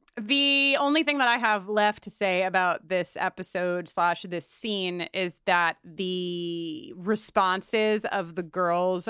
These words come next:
are incredible from the beach. The way it's shot is really incredible.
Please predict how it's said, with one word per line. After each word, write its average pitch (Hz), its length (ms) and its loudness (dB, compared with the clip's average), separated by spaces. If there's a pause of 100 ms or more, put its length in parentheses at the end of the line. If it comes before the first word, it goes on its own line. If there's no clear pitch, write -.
are 170 340 2
incredible 170 1300 0
from 202 340 -2
the 196 100 0
beach. 196 500 -6
The 185 100 0
way 165 160 2
it's 165 160 -2
shot 247 500 2
is 220 160 -4
really 208 300 0
incredible. 185 840 0